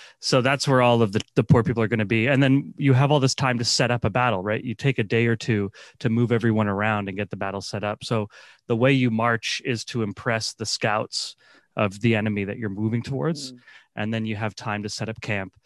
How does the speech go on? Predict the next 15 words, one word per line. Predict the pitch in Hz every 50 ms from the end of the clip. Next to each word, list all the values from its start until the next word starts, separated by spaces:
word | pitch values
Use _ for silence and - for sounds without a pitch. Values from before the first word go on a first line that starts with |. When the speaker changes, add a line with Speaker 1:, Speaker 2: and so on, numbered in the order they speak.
| _ _ _ _ _
Speaker 1:
and | - 98 90
prepare | - - 104 - 117 107 98
your | 98 95
battle | 82 101 92 92 95 95 95
in | 95 95
your | 98 95 -
field | - - 131 113 104 101 101 92
so | - - 110
that | 104
everyone | 98 95 90 101 98 101 98 98
can | - - 110 104
be | 110 101
all | 92 90 98
fair | - - - 101 95 95 92 92 87
and | 87 87 87 - -